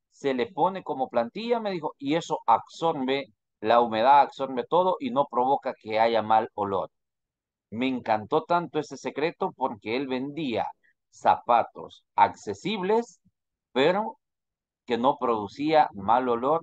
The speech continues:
al momento de estarlo usando constantemente. ¿Cuál era la promesa de él? Que la sudoración no le iba a afectar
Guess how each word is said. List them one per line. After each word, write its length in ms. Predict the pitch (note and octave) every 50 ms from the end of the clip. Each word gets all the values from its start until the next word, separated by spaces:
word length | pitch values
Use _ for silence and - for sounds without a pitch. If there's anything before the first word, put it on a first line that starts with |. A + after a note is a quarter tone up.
| - _ _
al 180 | - G#2+ G#2 G2
momento 480 | G2 G2 G2 A2+ B2 C3 - - A#2
de 120 | G#2+ G2+ F#2+
estarlo 460 | F2+ - _ G#2 G#2 G#2+ A2 A2 G2+
usando 560 | G2 F#2+ - - C#3+ F3 G#3 A#3 A#3+ A3+ - - _ _ _ _ _ _
constantemente. 880 | - B2 C3 B2+ - - C#3 C3+ B2+ C#3+ B2+ A#2 G2+ F2+ - F2 E2+ - -
¿Cuál 200 | - - E3+ A3+ C4
era 140 | B3 A3
la 120 | G#3+ F#3+ -
promesa 460 | D#3 E3 F#3+ G3 G3+ F#3 - E3 D3
de 160 | D3 F3+ G#3 E3+
él? 120 | G#2+ F2+ - _ _ _ _ _ _ _ -
Que 80 | C#3+
la 120 | D3 D3 C#3
sudoración 640 | - C3+ C3 B2+ A#2+ A2+ G#2+ G#2 - C#3 D3 D3
no 100 | C#3 C3
le 140 | B2 A#2 A2+
iba 240 | A2+ B2 B2 A#2+ A2+
a 40 | -
afectar 460 | - - G2 - _ - E3 G3+